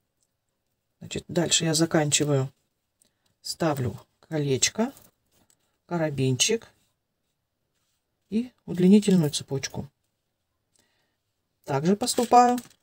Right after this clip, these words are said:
вот с этим украшением. Для раскрытия колечек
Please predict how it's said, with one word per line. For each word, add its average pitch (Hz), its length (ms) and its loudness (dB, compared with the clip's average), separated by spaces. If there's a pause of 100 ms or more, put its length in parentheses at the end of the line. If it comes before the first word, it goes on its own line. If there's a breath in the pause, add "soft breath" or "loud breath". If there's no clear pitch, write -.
(240)
вот 202 220 0 (280)
с - 200 -6
этим 151 280 -4
украшением. 131 680 -4 (3750 loud breath)
Для 170 160 0
раскрытия 180 500 2
колечек 180 600 -2